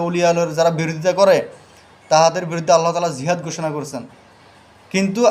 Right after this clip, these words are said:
আপনাদের মতো উলিয়া উলিয়াদের বিরুদ্ধে না, যারা সত্যিকারের উলিয়া উলিয়া,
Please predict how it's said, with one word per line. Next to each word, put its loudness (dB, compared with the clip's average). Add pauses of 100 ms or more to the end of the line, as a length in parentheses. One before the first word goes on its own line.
(120)
আপনাদের 0 (880)
মতো 2
উলিয়া 4
উলিয়াদের 0 (600)
বিরুদ্ধে -2
না, 2 (640)
যারা 4 (120)
সত্যিকারের 0
উলিয়া 4
উলিয়া, -2